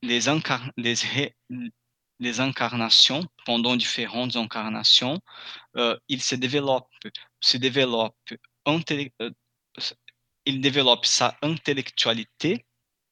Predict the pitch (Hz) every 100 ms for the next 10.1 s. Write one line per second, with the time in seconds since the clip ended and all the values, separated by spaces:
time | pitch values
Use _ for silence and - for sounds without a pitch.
0 | _ 147 156 - 147 151 160 - 127 120
1 | 110 107 - - 123 123 - 123 120 -
2 | 117 - - 127 135 120 120 113 110 110
3 | - - - - - - _ - 127 123
4 | 120 117 113 113 107 107 104 104 104 -
5 | _ _ _ _ _ _ _ _ - -
6 | 123 113 110 107 104 104 104 104 - -
7 | - - 135 135 - _ _ _ _ _
8 | - 135 - - 156 139 117 117 _ -
9 | 123 120 117 117 113 104 - _ 175 196
10 | 180